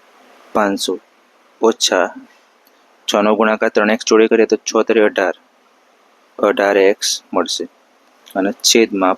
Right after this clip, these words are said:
પાંચ તો હતા જ. આના બરાબર થશે આડત્રીસો. ઓકે, હવે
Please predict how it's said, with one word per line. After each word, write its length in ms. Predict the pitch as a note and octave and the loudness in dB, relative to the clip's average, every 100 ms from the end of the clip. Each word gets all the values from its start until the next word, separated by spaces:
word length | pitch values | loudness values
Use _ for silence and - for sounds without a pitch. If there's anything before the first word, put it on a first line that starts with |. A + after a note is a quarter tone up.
| - | -2
પાંચ 200 | F#2 - - | -2 -2 0
તો 100 | A#2+ C#3 _ _ _ _ _ _ _ _ _ _ _ _ _ _ _ _ - - - - - - | 0 0 _ _ _ _ _ _ _ _ _ _ _ _ _ _ _ _ -20 -20 -20 -20 -14 -4
હતા 300 | G#2+ - - - | -2 0 -2 -4
જ. 20 | - _ _ _ _ _ _ _ _ _ _ _ - G2 | -8 _ _ _ _ _ _ _ _ _ _ _ -6 -2
આના 200 | G2+ A2 | 0 0
બરાબર 300 | G#2 G2 G2+ G2+ | 0 0 0 -2
થશે 260 | G2 - - - | -6 -6 -8 -4
આડત્રીસો. 520 | F#2+ F2+ - - - - - _ _ _ _ _ _ _ _ _ _ _ _ - - - - - - - - - A#3+ | 0 0 -4 -10 -10 -10 -20 _ _ _ _ _ _ _ _ _ _ _ _ -20 -20 -20 -20 -20 -20 -20 -20 -2 0
ઓકે, 160 | - F#3 - - - - - _ _ _ _ _ - | 0 -2 -6 -20 -20 -20 -20 _ _ _ _ _ -6
હવે 240 | A#3 A2+ | 0 2